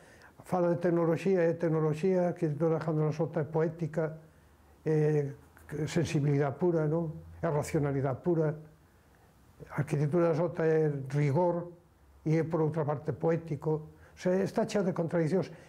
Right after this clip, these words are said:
e iso abarca un gran grupo de, de miradas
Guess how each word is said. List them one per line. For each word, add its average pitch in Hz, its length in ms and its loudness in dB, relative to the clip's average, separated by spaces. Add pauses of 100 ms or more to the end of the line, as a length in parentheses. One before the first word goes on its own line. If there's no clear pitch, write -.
(100)
e 202 80 4
iso 208 160 0
abarca 202 400 0
un 196 160 0
gran 190 320 0
grupo 196 400 0
de, 190 160 0
de 180 400 2
miradas 180 720 0